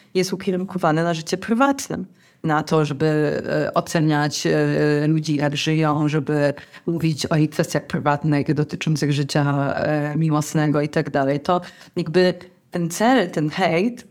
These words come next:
może być ukierunkowany na wiele rzeczy, ale tak jak mówiłam, przeważnie jest ukierunkowany na to, żeby zniszczyć tą reputację, czy mówimy o osobie fizycznej, czy o osobie prawnej spółce.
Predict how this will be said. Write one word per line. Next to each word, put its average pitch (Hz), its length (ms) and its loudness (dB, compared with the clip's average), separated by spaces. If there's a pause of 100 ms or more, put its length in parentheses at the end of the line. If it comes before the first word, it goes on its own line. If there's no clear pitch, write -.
może 180 180 -2
być 190 180 -2
ukierunkowany 180 680 -2
na 196 240 2
wiele 320 260 2
rzeczy, 175 260 2
ale 170 100 4
tak 190 140 0
jak 214 120 0
mówiłam, 196 460 4
przeważnie 196 380 0
jest 196 140 0
ukierunkowany 190 680 0
na 175 120 4
to, 202 140 0
żeby 202 460 2
zniszczyć 247 320 0
tą 185 160 0
reputację, 175 520 0
czy - 120 -4
mówimy 165 300 2
o - 20 4
osobie 160 260 0
fizycznej, 160 440 0
czy 160 140 -2
o 156 60 2
osobie 156 300 0
prawnej 147 340 0
spółce. - 420 -6